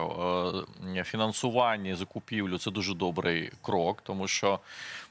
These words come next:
м, в дійсності це стратегічна мета України — залучати максимальний ресурс європейський, в тому числі в Україну, тому що Україна найбільш ефективна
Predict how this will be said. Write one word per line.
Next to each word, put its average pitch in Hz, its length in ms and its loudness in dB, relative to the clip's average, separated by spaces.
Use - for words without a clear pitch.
м, 98 280 4
в 82 40 -6
дійсності 107 460 0
це 98 160 -2
стратегічна 101 680 0
мета 90 680 4
України — 104 540 2
залучати 101 680 2
максимальний 98 640 2
ресурс 101 540 -2
європейський, 95 600 0
в - 40 -10
тому 92 260 0
числі 92 380 0
в 90 80 2
Україну, 92 540 0
тому 87 260 -4
що - 160 0
Україна 98 320 -2
найбільш 101 380 2
ефективна 85 680 -2